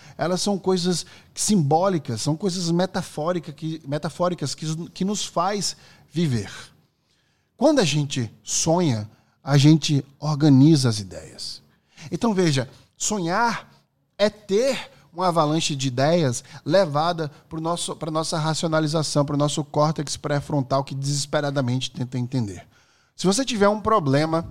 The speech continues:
a melhor forma de você se relacionar com esse problema é você sonhar, é você dormir.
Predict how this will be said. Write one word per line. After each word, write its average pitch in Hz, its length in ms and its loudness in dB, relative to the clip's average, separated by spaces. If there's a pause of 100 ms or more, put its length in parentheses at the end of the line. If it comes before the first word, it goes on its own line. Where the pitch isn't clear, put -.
(580)
a 175 120 -2
melhor 147 260 4
forma 170 320 0
de 139 80 -4
você 147 240 -4
se 143 140 -4
relacionar 139 500 -2
com 143 100 -12
esse 139 160 -8
problema 135 640 -2 (320)
é 143 140 0
você 147 460 0 (120)
sonhar, - 800 0 (180)
é 127 120 -4
você 139 420 -2 (100)
dormir. 123 600 -2